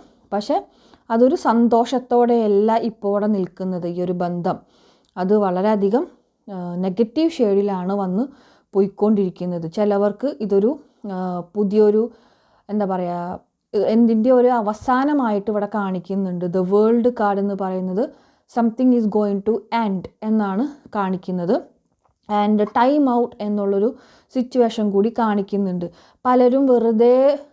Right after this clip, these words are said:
എന്താ പറയുക, റീഡിങ് എടുത്തുകൊണ്ടിരിക്കും, അല്ലെങ്കിൽ റിലേഷൻഷിപ്പിൻ്റെ സ്റ്റാറ്റസുകൾ അറിഞ്ഞുകൊണ്ടിരിക്കും. എന്താണ് ആ പേഴ്സൻ്റെ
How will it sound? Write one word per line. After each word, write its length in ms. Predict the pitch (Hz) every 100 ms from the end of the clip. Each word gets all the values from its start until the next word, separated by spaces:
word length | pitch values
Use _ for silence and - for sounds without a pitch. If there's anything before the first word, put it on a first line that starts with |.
| -
എന്താ 140 | 240
പറയുക, 320 | 220 214 214 214
റീഡിങ് 440 | 226 220 233 240
എടുത്തുകൊണ്ടിരിക്കും, 760 | 220 214 214 214 208 202 202 202
അല്ലെങ്കിൽ 320 | 202 196 202
റിലേഷൻഷിപ്പിൻ്റെ 760 | 202 196 202 196 - 202 202
സ്റ്റാറ്റസുകൾ 720 | 214 - 196 190 196 196 202
അറിഞ്ഞുകൊണ്ടിരിക്കും. 760 | 202 190 185 185 190 185 185 165 - - - 208
എന്താണ് 680 | 240 254 240 202 208 196
ആ 100 | 185
പേഴ്സൻ്റെ 680 | 196 196 190 196 190 185